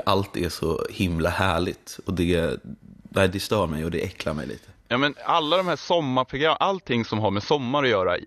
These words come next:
Speaker 2: eh, i T V ska vara så jäkla muntert och det ska bara vara så jäkla glada miner, liksom.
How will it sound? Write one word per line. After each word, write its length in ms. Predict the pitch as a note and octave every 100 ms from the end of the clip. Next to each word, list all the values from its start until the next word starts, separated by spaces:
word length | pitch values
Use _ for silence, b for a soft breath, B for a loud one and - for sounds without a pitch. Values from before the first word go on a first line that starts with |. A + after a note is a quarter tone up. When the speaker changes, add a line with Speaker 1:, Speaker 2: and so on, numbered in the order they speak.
| -
Speaker 2:
eh, 380 | G2+ G2+ F#2 F#2
i 300 | - A2 G2
T 280 | - B2 G2
V 240 | C3 C3 -
ska 260 | - - A#2+
vara 320 | G#2 F#2+ F#2
så 200 | - -
jäkla 840 | G#2+ - C3+ G2+ - - F#2+ F#2+ G2 -
muntert 800 | A2 C3+ F#3 C#3+ G#2 F2 F#2 -
och 160 | G#2 -
det 520 | - A2+ A2+ A2+ A2 G#2+
ska 180 | -
bara 160 | A#2 A#2+
vara 140 | G#2+
så 220 | A2 - B2
jäkla 500 | C3+ E3+ B2 - A2
glada 420 | B2+ C3 G2+ A2
miner, 360 | B2+ A2 E3
liksom. 360 | C3+ - G2 G2